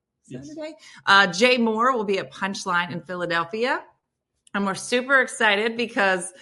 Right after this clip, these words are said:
Speaker 2: I know, so excited for our guest today because he, uh, was so lovely and said he would stop by the kitchen, uh, and, uh, say hi to all of you. Um, so,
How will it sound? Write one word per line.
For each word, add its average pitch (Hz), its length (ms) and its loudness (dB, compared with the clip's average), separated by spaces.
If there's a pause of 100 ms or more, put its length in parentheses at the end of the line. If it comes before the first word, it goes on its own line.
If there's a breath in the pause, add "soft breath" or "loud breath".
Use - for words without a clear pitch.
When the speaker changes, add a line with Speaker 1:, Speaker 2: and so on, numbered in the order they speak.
(200 loud breath)
Speaker 2:
I 233 380 10
know, 262 300 6
so 285 220 0
excited 214 400 -4
for 196 80 -6
our 180 100 -2
guest 170 260 -6
today 170 140 -2
because 170 460 -8
he, 214 400 -2
uh, 170 440 0
was 170 260 -8
so 262 180 -4
lovely 196 680 -4 (200 soft breath)
and 185 120 -10
said 196 200 -6
he 196 140 -4
would 185 160 -8
stop - 340 -2
by 214 160 2
the 220 120 -4
kitchen, 156 580 -10 (360)
uh, 160 720 2
and, 170 420 -4
uh, 151 260 -4
say 208 260 -8
hi 185 240 -4
to - 180 -14
all 170 220 -6
of 165 120 -10
you. 170 400 -4 (120)
Um, 175 400 -4
so, 196 720 -4